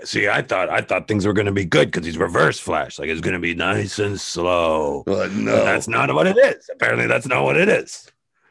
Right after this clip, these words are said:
Speaker 1: Did you think that's what it was? <laughs>
Speaker 2: Well, Mick, I can see the confusion, but I am also
Speaker 1: Right, you
Speaker 2: aware
Speaker 1: get it, right? You
Speaker 2: Yes,
Speaker 1: get it.
Speaker 2: I, I do, my friend. I do, I do.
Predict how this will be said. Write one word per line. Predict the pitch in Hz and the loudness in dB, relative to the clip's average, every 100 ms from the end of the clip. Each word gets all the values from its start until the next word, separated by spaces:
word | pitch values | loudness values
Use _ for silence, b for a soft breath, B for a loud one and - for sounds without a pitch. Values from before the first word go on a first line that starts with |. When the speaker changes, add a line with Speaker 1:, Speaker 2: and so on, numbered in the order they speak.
| b b | b b
Speaker 1:
Did | 120 104 | -2 2
you | 165 | 2
think | 185 247 | 2 2
that's | 254 254 | 2 4
what | 262 | 4
it | 262 | 4
was? | 285 294 - 311 | 4 2 -4 -10
<laughs> | - - _ _ _ _ _ _ _ _ b b b b | -10 -20 _ _ _ _ _ _ _ _ b b b b
Speaker 2:
Well, | - 151 139 131 | 4 6 6 6
Mick, | 127 127 131 139 - - B B B B _ _ _ _ _ - | 2 0 0 -2 -6 -14 B B B B _ _ _ _ _ -2
I | 143 | -2
can | - 127 | 0 -4
see | - - - 180 160 | -4 -4 -2 0 0
the | 139 | 0
confusion, | - 131 120 - 151 143 123 110 98 101 104 | -2 -4 -4 -2 0 2 2 0 0 -2 -2
but | 104 110 - | 0 0 0
I | 120 | -2
am | 139 143 | -2 -2
also | 151 - 381 | -4 -2 2
Speaker 1:
Right, | 370 | 4
you | 120 120 | 4 4
Speaker 2:
aware | 120 | 6
Speaker 1:
get | 110 110 | 4 4
it, | - | 2
right? | 117 135 151 | 0 0 2
You | |
Speaker 2:
Yes, | 202 - | 2 4
Speaker 1:
get | 415 392 104 | 4 4 2
it. | - _ | -2 _
Speaker 2:
I, | 120 135 127 | -4 -2 0
I | 131 131 | -2 0
do, | 123 113 104 | -2 -2 -4
my | 98 90 | -6 -10
friend. | 87 92 78 82 | -10 -12 -10 -10
I | 85 | -10
do, | 82 65 | -10 -12
I | 60 | -14
do. | 50 | -16